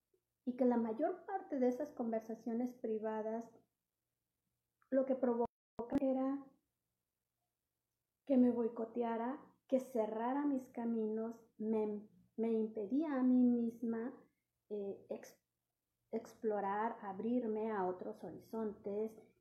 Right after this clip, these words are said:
manifestar cosas totalmente diferenci-, diferentes. Descubrí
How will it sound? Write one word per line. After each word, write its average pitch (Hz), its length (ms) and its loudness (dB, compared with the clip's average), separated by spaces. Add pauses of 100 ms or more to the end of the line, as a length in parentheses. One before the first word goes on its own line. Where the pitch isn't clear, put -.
manifestar 226 1000 0
cosas 226 320 -6
totalmente 208 640 -2
diferenci-, 196 800 -4
diferentes. 214 800 -2 (500)
Descubrí 247 880 0